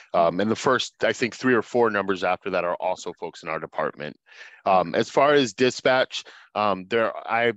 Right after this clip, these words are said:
not been privy to any conversations about that. Obviously, it would be a decision in the budgeting process. Um, it isn't something that we would be able to do within our current,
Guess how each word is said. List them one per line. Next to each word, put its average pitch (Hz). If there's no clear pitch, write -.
not 110
been 110
privy 107
to 110
any 110
conversations 113
about 113
that. 110
Obviously, 104
it 101
would 95
be 98
a -
decision 92
in 95
the 92
budgeting 95
process. 113
Um, 87
it 98
isn't 101
something 101
that 92
we 95
would 90
be 92
able 90
to 90
do 87
within 87
our 82
current, 82